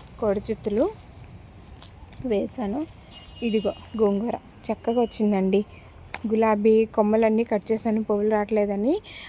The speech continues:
మళ్ళీ చిగుర్లు పడుతూ ఉంది. వైట్ ఇది చాలా ఎక్కువ పూలు పూసేది. అయితే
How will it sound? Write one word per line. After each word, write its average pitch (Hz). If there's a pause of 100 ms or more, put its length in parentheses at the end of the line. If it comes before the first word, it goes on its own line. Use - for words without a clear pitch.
(160)
మళ్ళీ 220
చిగుర్లు 220
పడుతూ 220
ఉంది. 202
వైట్ 208
ఇది 180 (580)
చాలా 226
ఎక్కువ 233
పూలు 220
పూసేది. 208 (720)
అయితే 226